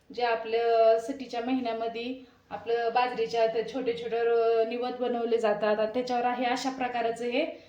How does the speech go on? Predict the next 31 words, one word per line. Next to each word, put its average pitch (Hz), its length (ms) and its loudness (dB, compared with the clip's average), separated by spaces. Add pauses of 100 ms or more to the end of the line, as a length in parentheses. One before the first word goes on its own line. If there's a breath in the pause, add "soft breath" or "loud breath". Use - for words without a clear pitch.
(160 loud breath)
वांग्याचं 240 420 0
भरीत 302 240 2
सुद्धा 294 340 2
बनवलं 262 380 2
जातं, 233 320 0
कांद्याची 240 480 -4
पात 226 360 -2
वगैरे 226 340 -2
टाकून. 233 420 -4 (400 loud breath)
तशाच 339 320 2
प्रकाराचं 311 520 4
मी 294 140 4
आज 285 220 4
वांग्याचं 269 580 2
भरीत 269 300 2
बनवणार 226 460 -2
आहे. 269 420 -4 (300 soft breath)
त्यासाठी 302 360 0
ही 311 200 2
हिरवे 294 300 2
दोन 277 280 4
मोठे 285 260 2
वांगे 247 280 2
असे 240 200 0 (120)
छान 233 180 -4
भाजून 247 380 -2
घेतलेले 262 420 -2
आहेत, 254 300 0
मस्त 262 300 -6
तेल 254 300 -2
लावून 247 240 2